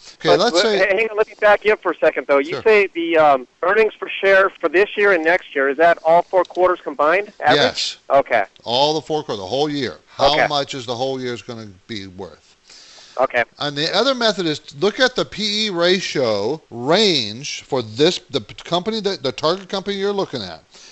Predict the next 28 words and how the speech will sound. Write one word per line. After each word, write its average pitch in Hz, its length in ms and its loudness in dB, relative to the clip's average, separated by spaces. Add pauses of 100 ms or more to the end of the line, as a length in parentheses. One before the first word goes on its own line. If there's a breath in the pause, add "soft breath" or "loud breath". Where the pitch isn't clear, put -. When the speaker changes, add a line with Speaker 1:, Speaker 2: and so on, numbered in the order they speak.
(120 loud breath)
Speaker 1:
for 151 80 -2
the 139 80 2
last 160 340 2
five 135 260 0
years. 90 380 -6 (340 soft breath)
And 170 120 -2
let's 262 240 2
just 233 240 -2
say 202 160 -2
the 156 120 -2
range 156 360 -2
is 120 180 -8
ten 190 680 -4 (160)
to 185 240 -4 (140)
thirty. 165 520 4 (240)
Then 175 280 -2
you 277 80 -2
take 190 340 -2
next 202 420 -4
wor-, 214 200 -2
year's 196 460 -4
earnings 185 380 -6
per 202 120 -10
share, 175 380 -2
multiply 180 720 -2
that 151 320 -2
times 131 380 -8
ten, 156 540 -8